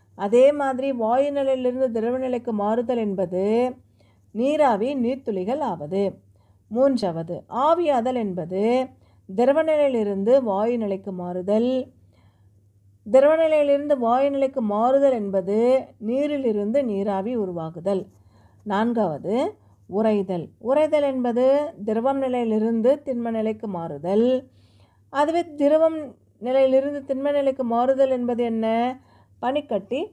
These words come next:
உருவாகுதல். அதே மாதிரி கால ஒழுங்கு மாற்றம். இது வந்து ஒழுங்கான கால இடைவெளியில் நடைபெறுவது கால ஒழுங்கு மாற்றம்.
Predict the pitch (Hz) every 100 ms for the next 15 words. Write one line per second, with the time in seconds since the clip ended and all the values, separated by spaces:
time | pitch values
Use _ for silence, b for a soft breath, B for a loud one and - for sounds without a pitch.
0 | _ 202 185 190 170 165 165 202 180 -
1 | _ _ _ _ - 214 233 240 208 190
2 | 285 392 - 269 285 320 294 233 214 220
3 | 240 190 147 - - 180 - _ _ _
4 | _ 262 285 285 233 170 175 233 381 -
5 | 233 262 311 311 311 330 311 226 214 262
6 | 254 233 226 269 233 208 208 202 208 285
7 | 302 220 208 214 196 202 208 214 190 165
8 | - 190 185 233